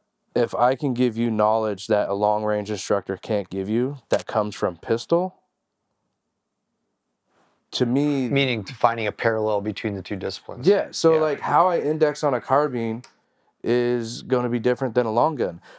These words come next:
Speaker 1: But I often, like, and I, from floating your thumb, just to give an example, from floating your thumb to wrapped on a long gun. One day I was like, "Okay, I do that for different reasons for long gun. W-, is there something like that for pistol?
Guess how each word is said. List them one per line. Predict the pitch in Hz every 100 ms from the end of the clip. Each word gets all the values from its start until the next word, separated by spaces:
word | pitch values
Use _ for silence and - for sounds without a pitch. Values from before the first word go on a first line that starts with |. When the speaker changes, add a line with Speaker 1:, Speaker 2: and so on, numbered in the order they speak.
| _ -
Speaker 1:
But | 127 -
I | 131 147
often, | 139 143 - 143 127
like, | 110 90
and | 127 131
I, | 135 147 - - _
from | 147 120 - - _ -
floating | 156 185 208
your | 160
thumb, | 123 120 104
just | 113
to | 117
give | 110
an |
example, | 98 101 95 95 - -
from | - 110
floating | 139 156 185
your | 180
thumb | - 120 113
to | 107 117
wrapped | 107 107 98
on | 101 104
a |
long | 98 98 92
gun. | 92 87 _ _ _ _ _
One | 107 110
day | 113 113
I |
was | 113
like, | 110 101
"Okay, | 110 107 98 85 _ _ _ _ _ _ _ -
I | 110
do | 127 139
that | 151
for | 139
different | 131 151 107
reasons | 117 110 107
for | 123
long | 104 95
gun. | 87 92 110 _ - -
W-, | -
is | 127 135 147
there | 160
something | 143 147 131 135
like | 110 107 98
that | 104 92
for | 110
pistol? | - 170 - -